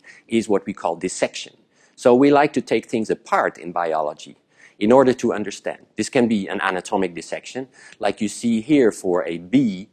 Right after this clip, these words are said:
where, uh, investigators of our own department dissect the bee to understand how the bee gut and the internal organs of the bee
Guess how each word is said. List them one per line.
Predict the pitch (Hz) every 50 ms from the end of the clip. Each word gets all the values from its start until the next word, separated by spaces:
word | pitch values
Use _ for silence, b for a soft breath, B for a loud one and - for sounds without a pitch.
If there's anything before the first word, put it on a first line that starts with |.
| b b b b b 80
where, | 87 90 85 85 92 -
uh, | 87 85 82 80 87 -
investigators | - 90 90 90 90 90 - - 95 90 98 95 98 90 90 85 82 - -
of | 85 87 87 85 82 -
our | - 82 78 92
own | 107 110
department | 95 98 95 - - 110 98 98 98 95 92 90 85 87 82
dissect | 85 87 - - - 117 - - 90
the | 90
bee | 90 87 98 107 110 110 110 110
to | 110 - 110 95 90
understand | 82 95 90 90 87 - - - 92 92 92 92 92 95
how | - - - 98 101 98 98 98
the | 92 92
bee | 87 87 104 107 95
gut | 85 95 107 110 107 98 - -
and | 76 87 87
the | 85 90
internal | 90 - - 117 110 98 90
organs | - 87 101 107 98 101 90 -
of | 87 -
the | - 85
bee | 80 85 82 80 78 -